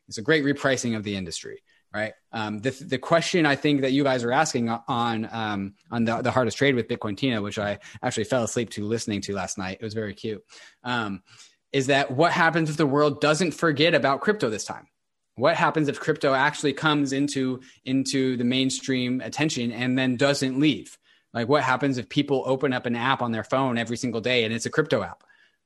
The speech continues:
Like, what, at some point, the world isn't going to forget about crypto. And when is that gonna happen? And I think it's totally right, reasonable to think that,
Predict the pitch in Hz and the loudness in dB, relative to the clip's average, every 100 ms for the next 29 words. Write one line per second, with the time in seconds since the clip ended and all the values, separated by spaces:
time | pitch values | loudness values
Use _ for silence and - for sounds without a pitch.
0 | _ 120 113 143 135 135 131 127 170 175 | _ -6 0 0 2 -2 -2 -2 -2 0
1 | 180 139 135 143 139 147 151 139 131 120 | 0 2 2 2 4 2 4 2 2 0
2 | 117 110 104 95 - - - - _ _ | -2 -4 -4 -6 -8 -14 -14 -16 _ _
3 | _ _ 110 113 135 131 117 104 101 95 | _ _ -6 -2 0 2 0 -2 -4 -6
4 | 78 57 - - 113 131 165 139 - - | -10 -14 -16 -6 -2 2 2 2 -2 -8
5 | - 165 165 151 127 131 135 127 139 156 | 0 2 4 2 2 0 -2 0 0 0
6 | 156 151 135 113 131 160 202 - 117 110 | 0 0 0 -2 0 0 0 -2 -2 -2